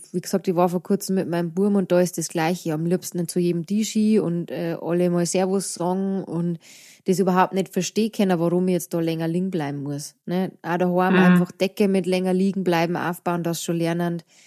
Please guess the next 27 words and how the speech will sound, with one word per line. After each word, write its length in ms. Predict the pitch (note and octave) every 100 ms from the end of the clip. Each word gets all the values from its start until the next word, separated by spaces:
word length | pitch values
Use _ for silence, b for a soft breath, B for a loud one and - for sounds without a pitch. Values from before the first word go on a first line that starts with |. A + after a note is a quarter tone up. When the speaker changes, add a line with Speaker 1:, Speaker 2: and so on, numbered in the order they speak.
| b b _
Speaker 1:
Ich 100 | F3+
muss 240 | F3+ F3+
da 80 | F#3
länger 260 | E3+ E3 E3+
liegen 220 | F3 F3+
bleiben, 320 | E3 E3 D#3+
Ablenkungen 680 | - F3 F3 F3 F3 F3 E3+
langsam 460 | E3+ F3 G3 F#3+ F3+
steigern, 760 | - D#3+ E3 E3+ E3+ E3+ F3 b b b b
auch 200 | D#3+ F3
daheim 460 | F3 E3+ F3 F#3+ G3+
mal 420 | F#3+ F#3 F#3 F3+
auf 100 | F3
der 140 | - F3+
Decke 380 | F3 F3 F#3 D3+
Ablenkungen, 840 | - F3 F3 - F3 F3 F3 E3+
ähm, 260 | - E3 -
einbauen, 560 | - D#3+ E3 E3 E3+ E3+
dass 220 | E3 D#3+
das 200 | F3 F3+
dann 180 | F#3 F3
schon 160 | F#3 E3
ein 20 |
bisschen 400 | F3 - F3 F3
lernen, 540 | E3+ E3+ F3 F3 E3+ - -
kürzere 480 | A3 G#3+ G3+ F#3 F3+
Besuche, 680 | F3 - G#3 F#3+ G3 F#3+